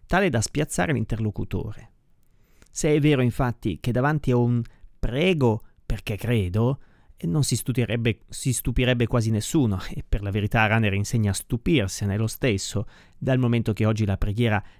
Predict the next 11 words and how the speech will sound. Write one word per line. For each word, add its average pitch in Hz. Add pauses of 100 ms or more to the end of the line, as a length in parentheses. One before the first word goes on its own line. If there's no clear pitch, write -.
(100)
non 147
è 131
più 120
così 95
ovvia, 92 (400)
neppure 110
per -
il 98
credente. 92 (800)
Un 175 (160)
"credo 202